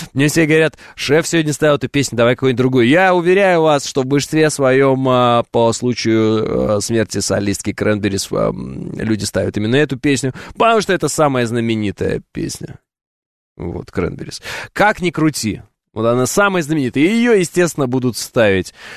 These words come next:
Это, как понимаете, если, допустим, группа Eagles погибла бы в катастрофе, взяла бы вся, разбилась, и все такие: «Ну что вы ставите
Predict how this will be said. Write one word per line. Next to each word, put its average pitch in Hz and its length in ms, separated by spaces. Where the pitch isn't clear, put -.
Это, 165 220
как 185 140
понимаете, 175 680
если, 131 560
допустим, 107 1300
группа 117 440
Eagles 110 400
погибла 113 420
бы 101 240
в 104 380
катастрофе, 110 960
взяла 104 280
бы 104 120
вся, 101 160
разбилась, 101 640
и 113 160
все 131 160
такие: 123 320
«Ну 127 140
что 247 260
вы 196 80
ставите 143 640